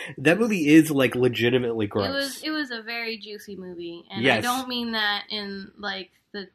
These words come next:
Speaker 1: Like, fun, exciting, juicy, no,
Speaker 2: No,
Speaker 1: like
Speaker 2: no, like, as in, "Well, now I need to go throw up," because I was not
Speaker 1: <laughs>
Speaker 2: expecting that giant boil to squish all over his face.
Speaker 1: <laughs>
Speaker 2: And,
Speaker 1: Poor
Speaker 2: like,
Speaker 1: Josh
Speaker 2: the, and, like,
Speaker 1: Brolin.
Speaker 2: the, the fucking, like,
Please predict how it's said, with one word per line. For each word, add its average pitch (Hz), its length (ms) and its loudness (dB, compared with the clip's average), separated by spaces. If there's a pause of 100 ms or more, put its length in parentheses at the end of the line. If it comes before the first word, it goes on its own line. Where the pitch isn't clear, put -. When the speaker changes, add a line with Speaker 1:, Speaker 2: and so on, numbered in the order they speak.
Speaker 1:
Like, 110 200 -4
fun, 135 220 8
exciting, 120 640 2
juicy, 101 500 -4
no, 101 80 -6
Speaker 2:
No, 95 300 -8
Speaker 1:
like - 240 -18
Speaker 2:
no, 202 260 -8
like, 202 280 -10
as 214 280 -8
in, 208 280 -10
"Well, 247 320 -4
now 220 180 -4
I 233 60 -6
need 233 140 -6
to 226 40 -10
go 220 140 -10
throw 226 260 -8
up," 214 200 -2 (140)
because 202 560 -2
I 202 80 -4
was 208 160 -2
not 202 160 -4
Speaker 1:
<laughs> - 0 -
Speaker 2:
expecting 208 360 -12
that 208 160 -8
giant 196 300 -8
boil 202 360 -10
to 202 200 -14
squish - 340 -14
all 190 120 -10
over 190 200 -12
his 190 180 -16
face. 185 440 -14
Speaker 1:
<laughs> 175 60 2 (760)
Speaker 2:
And, 208 140 -4
Speaker 1:
Poor 180 120 8
Speaker 2:
like, 156 80 8
Speaker 1:
Josh 135 260 6
Speaker 2:
the, 139 100 4
and, 269 160 8
like, 160 200 6
Speaker 1:
Brolin. 240 280 -2
Speaker 2:
the, 226 120 -2
the 285 160 0
fucking, 208 460 -6
like, 202 200 -8